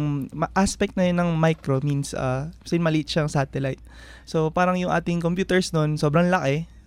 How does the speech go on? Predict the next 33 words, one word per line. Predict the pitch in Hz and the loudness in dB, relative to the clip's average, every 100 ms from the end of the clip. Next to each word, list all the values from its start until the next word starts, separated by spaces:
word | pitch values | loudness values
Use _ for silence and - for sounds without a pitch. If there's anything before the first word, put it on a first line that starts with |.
| - | -10
Yung | 165 | -2
satellites | 170 165 170 170 | 0 2 2 4
natin | 156 160 147 143 143 156 | 2 2 0 -2 -4 -4
noon, | 160 143 139 143 | -2 -2 -4 -4
sobrang | 143 143 147 | -2 0 -2
laki | - 131 | -4 -4
din. | 135 135 - - - - - | -2 -4 -10 -20 -20 -12 -2
Pero | 156 | 0
since | 170 165 165 | 0 -2 0
lumiliit | 170 175 180 180 | 2 4 4 4
na | 170 | 4
din | 170 | 4
ang | 156 | 4
ating | 156 165 | 2 2
teknolohiya, | 160 156 151 151 170 139 131 160 - - | 0 0 2 2 4 2 2 -4 -10 -8
uh, | 139 139 | -4 -2
lumiliit | 143 160 156 160 165 | -2 -2 2 2 2
din | 143 143 | -2 0
ang | 139 139 139 - - | 0 -2 -6 -10 -10
microsat-, | 175 151 156 156 135 - | -2 -2 0 -2 0 2
ang | 160 | 2
mga | 165 165 | 2 2
satellite | 151 151 151 | 2 2 0
natin. | 147 - 127 131 - - - | 0 -2 -4 -4 -10 -20 -12
So, | - 156 151 | -2 2 2
nagkaroon | 156 151 160 160 165 | 0 2 4 4 4
ng | 160 | 2
bagong | 147 143 151 151 | 4 6 4 2
class | 143 143 - | 4 2 2
na | 151 | -2
satellites | 139 135 143 147 - | -2 0 -2 -2 -4
recently | 156 156 185 175 175 | -6 -4 -4 -2 0
lang, | 165 151 | 0 0